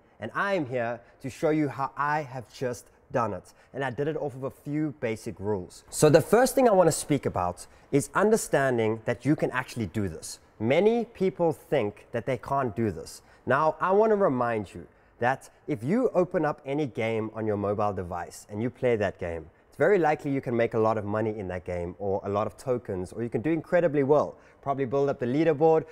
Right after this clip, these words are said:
you can kick butt, right? Now, why in normal life you can't make money? There's so many times in games I can be rich and I can own everything, but in life I can't really do it. That's because we treat life too seriously. We treat money too seriously. It's a game. It's an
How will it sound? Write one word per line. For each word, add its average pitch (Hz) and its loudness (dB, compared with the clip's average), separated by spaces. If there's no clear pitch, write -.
you 151 0
can 208 2
kick 147 0
butt, 165 2
right? 110 -2
Now, 139 2
why 156 4
in 175 0
normal 139 4
life 117 0
you 113 -12
can't 127 -6
make 110 -4
money? 104 -6
There's 139 -4
so 175 4
many 190 4
times 175 0
in 151 0
games 160 4
I 143 0
can 143 -2
be 143 0
rich 165 4
and 156 0
I 151 0
can 156 -2
own 175 4
everything, 160 4
but 139 -2
in 147 -2
life 165 0
I 151 -6
can't 156 -6
really 147 -2
do 151 -2
it. - -10
That's 156 -2
because 180 -2
we 139 -4
treat - -4
life 127 0
too 139 -6
seriously. 120 -2
We 90 -6
treat 110 -4
money 120 0
too 117 -6
seriously. 101 -4
It's 147 -2
a 143 2
game. 101 -2
It's - -8
an 131 0